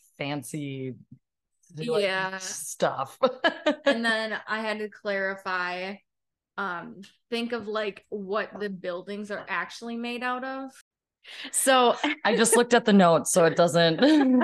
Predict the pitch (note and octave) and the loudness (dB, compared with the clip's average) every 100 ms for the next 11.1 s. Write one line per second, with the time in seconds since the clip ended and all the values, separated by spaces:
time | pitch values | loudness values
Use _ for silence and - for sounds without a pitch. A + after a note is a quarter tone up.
0 | - C#4 - - C4 - C4+ - G3+ _ | 2 -4 -2 0 0 0 -2 -2 -14 _
1 | _ - B3+ B3+ B3+ B3 B3 A#3+ - _ | _ -6 -4 -2 -2 0 -2 -2 -6 _
2 | D4+ D#4+ E4+ E4+ A3 A3 F#3 G3 G#3+ G#3 | -10 -8 -4 -4 -4 -8 -4 0 2 0
3 | - - - F#3+ - - G#3 A#3 - - | -6 -16 -6 -6 -6 -8 -8 -8 -10 -14
4 | - _ _ _ _ A#3+ A#3 A#3 G#3+ G#3 | -20 _ _ _ _ 0 2 2 2 4
5 | G#3+ G3+ G#3+ C#4 C#4 C#4+ A#3 A3 A#3 G#3 | 4 2 0 0 0 0 -2 0 0 0
6 | F#3+ F#3+ G#3 G#3+ G#3 - - G3 G3+ G#3 | -2 -2 -2 -2 -4 -8 -4 -2 0 2
7 | G3+ G3 - G3 F3+ G3 F#3+ G3 F#3+ F#3+ | 2 0 -4 -8 -6 -6 -6 -8 -6 -6
8 | G3 - _ _ _ _ G3+ F#3+ A3+ G3+ | -8 -14 _ _ _ _ -8 -2 -2 -2
9 | - - G#3 G3+ G3+ G3 F#3 F3 D#3+ - | -8 -6 -4 -4 -8 -6 -4 -4 -6 -8
10 | G#3 G3 G3 G3 F#3 G3 F3 F3 F#3 A3 | -4 -4 -6 -10 -10 -10 -8 -6 -4 -6